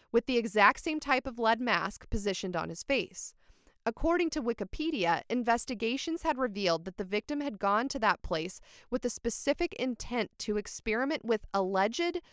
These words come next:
psychic abilities that would have allowed him to pick up radio and television signals without the use of electronic means, but only through the power of his mind. And nobody is sure,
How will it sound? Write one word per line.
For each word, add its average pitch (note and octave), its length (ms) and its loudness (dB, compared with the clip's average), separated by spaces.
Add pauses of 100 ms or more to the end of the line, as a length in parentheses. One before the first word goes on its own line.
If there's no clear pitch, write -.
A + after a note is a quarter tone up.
(140)
psychic - 720 0
abilities A3 760 0
that G#3 160 -2
would A#3 120 2
have B3 140 -4
allowed G#3+ 380 4
him C#4 140 -2
to A#3+ 100 -4
pick - 180 0
up A3 180 2
radio B3+ 680 0
and A#3+ 140 -2
television A#3 560 -2
signals G#3 560 -4 (300)
without A3+ 500 2
the D4 120 -2
use A#3+ 260 -2
of G#3 80 -2
electronic G#3 640 0
means, F#3 440 -6 (280)
but A3+ 180 2
only C4 380 0
through C4+ 180 -6
the B3 80 -2
power G3+ 420 2
of F#3 200 -2
his F#3 200 -4
mind. F3 640 -4 (560)
And A#3 240 4
nobody C#4+ 520 4
is D4 140 0
sure, C4 460 0